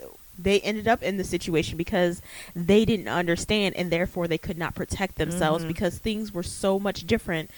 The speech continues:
Speaker 1: than what they were led to believe.
Speaker 2: And it just kept going and going and going as
Speaker 1: Right,
Speaker 2: it
Speaker 1: which had them becoming exploited to the fact that some of them, it killed some of them.
Speaker 2: Mm-hmm.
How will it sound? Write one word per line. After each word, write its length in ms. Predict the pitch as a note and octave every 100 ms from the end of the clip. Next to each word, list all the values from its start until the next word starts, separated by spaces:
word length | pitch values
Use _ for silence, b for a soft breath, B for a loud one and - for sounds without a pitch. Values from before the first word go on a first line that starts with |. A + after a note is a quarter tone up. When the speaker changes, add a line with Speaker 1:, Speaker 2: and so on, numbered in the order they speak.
| B B
Speaker 1:
than 180 | F#3+ E3+
what 180 | E3+
they 80 | F3
were 160 | E3 D3+
led 220 | D3+ D3+
to 120 | -
believe. 400 | D3+ C#3 C#3+ -
Speaker 2:
And 140 | - D#3+
it 120 | D3+
just 180 | D#3 -
kept 240 | E3+ D#3+
going 440 | E3 D#3+ E3+ F3 F#3
and 180 | F#3+ G3
going 400 | F#3+ F#3+ F#3 F#3
and 160 | F#3+
going 320 | F#3 G3+ F#3+ F3
as 60 |
Speaker 1:
Right, 160 | F#3 D#3 -
Speaker 2:
it 60 |
Speaker 1:
which 180 | G3 F#3+ -
had 220 | F3+ E3
them 140 | F3+
becoming 460 | F#3 F#3+ G#3+ F#3 E3+
exploited 960 | - - - G#3 G#3+ G3+ F3+ C#3+ - - B B B B -
to 120 | A#3
the 100 | G#3+
fact 260 | G3+ G3+ -
that 200 | F#3 - -
some 300 | - - D4+
of 140 | F#4 D4+
them, 220 | B3+ B3 -
it 140 | - G#3+
killed 260 | - A#4+
some 220 | - F3+ D#3
of 120 | C#3
them. 180 | G3 -
Speaker 2:
Mm-hmm. 460 | G#3+ G#3 F#3+ F3+ G3